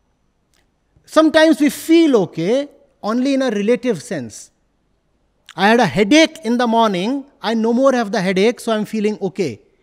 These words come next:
It's only relative to my condition in the morning. Perfectly, we are never okay. Perfection has a unitary characteristic, it cannot change.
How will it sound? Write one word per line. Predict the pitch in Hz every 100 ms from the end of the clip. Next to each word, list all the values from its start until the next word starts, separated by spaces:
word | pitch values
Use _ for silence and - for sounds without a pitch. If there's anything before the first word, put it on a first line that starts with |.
| _ _ -
It's | 208 233
only | 254 277 311
relative | 240 233 277 294 208
to |
my | 269 262
condition | 247 226 226 254 233
in |
the | 220
morning. | 214 208 165 107 _ _ _ _ _ _ _ _ _ _ _ _ _ _ _
Perfectly, | 254 262 294 294 311 349
we | 294
are | 285
never | 262 254 247
okay. | 202 - 127 - _ _ _ _ _ _ _ _ _ _ _ _ _ _ _ _ _ _ -
Perfection | 208 - 302 - 269 143 101 - _ _ _ _ _ _ _ _ _ _ _ _ _ _ _ _
has | - 214 262 262 185 - - - _ _ _ _ _ _
a | 202
unitary | 202 269 302 311 294 302
characteristic, | - 240 226 240 214 - 160 -
it | - -
cannot | 240 247 247 -
change. | 226 185 110 -